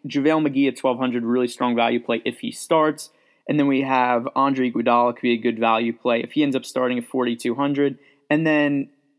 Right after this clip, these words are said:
David West, I think, also could be somewhat interesting if Iguodala is out. He only played eleven minutes, except he was pretty productive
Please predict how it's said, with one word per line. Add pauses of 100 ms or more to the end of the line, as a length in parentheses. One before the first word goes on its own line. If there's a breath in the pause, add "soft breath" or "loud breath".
(320)
David
West,
I
think,
also
could
be
somewhat
interesting
if
Iguodala
is
out. (420 soft breath)
He
only
played
eleven
minutes,
except
he
was
pretty
productive